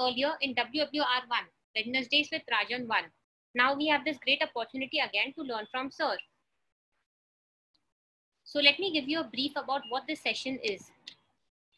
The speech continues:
So this is the latest course by H M P,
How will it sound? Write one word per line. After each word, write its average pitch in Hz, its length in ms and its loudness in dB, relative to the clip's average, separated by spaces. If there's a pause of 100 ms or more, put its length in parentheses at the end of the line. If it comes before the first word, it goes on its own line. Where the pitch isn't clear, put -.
(140)
So 320 320 -6 (320)
this 277 160 -10
is 339 180 -6
the 339 220 -4
latest 277 500 -2
course 262 260 -2
by 269 120 0
H 226 240 -4
M 226 160 -6
P, 196 180 -16